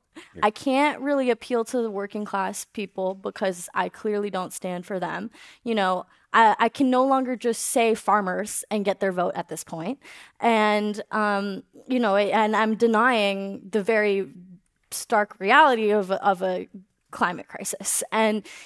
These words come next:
Speaker 2: you know, y-, <laughs> this is the result, <laughs> is, is, like, you're doing very reactionary policies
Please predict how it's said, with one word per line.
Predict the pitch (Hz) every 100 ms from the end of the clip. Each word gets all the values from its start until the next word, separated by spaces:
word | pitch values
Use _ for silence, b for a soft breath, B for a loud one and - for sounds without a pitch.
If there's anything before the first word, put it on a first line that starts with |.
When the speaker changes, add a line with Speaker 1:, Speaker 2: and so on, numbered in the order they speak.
| -
Speaker 2:
you | 269
know, | 254 202
y-, | - 220 220 - 277 254 254
<laughs> |
this | 220 214 320
is | 330 269
the | 214 240
result, | 247 381 - -
<laughs> | 262
is, | 277 262 240
is, | 240 247 247 233
like, | 233 220 B B B
you're | - 247 247
doing | 220 262 262
very | 233 254
reactionary | 247 247 202 196 - - 233 226 220 214
policies | 214 214 277 294 - 180 180 220 214